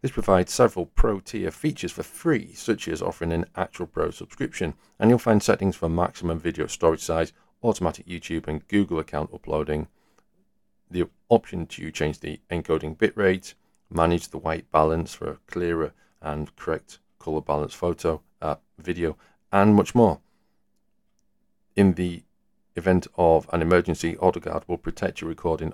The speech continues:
automatically in event of a collision, replicating the functionality of a real physical dashcam. AutoGuard can also make an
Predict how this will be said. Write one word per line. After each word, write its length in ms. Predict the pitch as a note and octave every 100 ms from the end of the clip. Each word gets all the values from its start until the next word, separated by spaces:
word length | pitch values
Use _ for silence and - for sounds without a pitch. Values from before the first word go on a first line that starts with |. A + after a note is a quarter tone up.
| -
automatically 640 | E2 - D#2+ - - D2+ -
in 140 | G2
event 280 | F2+ D#2+ - -
of 140 | D#2
a 60 | -
collision, 360 | C3+ B2+ E2 - _
replicating 520 | - - - F2 - E2
the 60 |
functionality 680 | - E2 - D#2+ D#2 - D2+ _ _
of 320 | - F2 E2 - _ _ _ -
a 60 |
real 280 | G2+ F#2 D#2+ -
physical 460 | - D#2 D#2 C#2+ _ _
dashcam. 440 | F2+ D2 - C2 C2 _ _ _ _ _ _ _ _ _ _ _ _ _ -
AutoGuard 480 | F2+ F2 D#2+ D#2
can 100 | -
also 220 | E2 D#2 E2+
make 160 | D#2
an 140 | E2